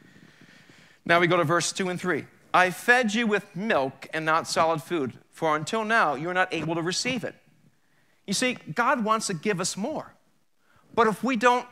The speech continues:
get past the bottle, if we don't start growing spiritual teeth, and, and you know what I'm saying? God wants to give us more. I mean, he wants not, he doesn't want us being babies for the rest of our lives.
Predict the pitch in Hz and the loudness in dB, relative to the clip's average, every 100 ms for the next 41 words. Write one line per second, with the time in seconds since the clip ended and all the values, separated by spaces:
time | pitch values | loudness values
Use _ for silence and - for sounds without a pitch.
0 | - - 240 233 - 226 226 - 202 - | -18 -8 -4 -4 -4 -2 -2 -2 -4 0
1 | 226 285 135 - _ - _ _ 196 196 | 0 0 -4 -10 _ -20 _ _ -6 -4
2 | 170 240 247 254 254 233 165 220 226 220 | -2 2 2 2 2 0 6 6 6 0
3 | - 247 240 - 208 - 262 220 151 160 | -2 0 2 0 -6 -6 -4 -4 -4 -6
4 | 131 - - - - - 220 233 226 233 | -6 -12 -14 -10 -6 -4 -2 -2 -2 -2
5 | 247 254 - _ 269 269 262 247 233 247 | -2 -6 -18 _ -4 -2 -2 -4 -2 -2
6 | 240 - 254 202 202 214 - - - 302 | -2 -2 2 2 2 -4 -8 -14 -4 0
7 | 277 262 - 262 277 - 302 262 226 185 | 2 0 2 0 0 -4 -4 -4 -4 -6
8 | 190 170 110 151 190 220 190 208 160 160 | -8 -8 -6 -4 -2 -4 -6 -6 -4 -4
9 | - 143 123 135 220 311 311 - - | -6 -4 -2 0 -2 -4 -6 -6 -6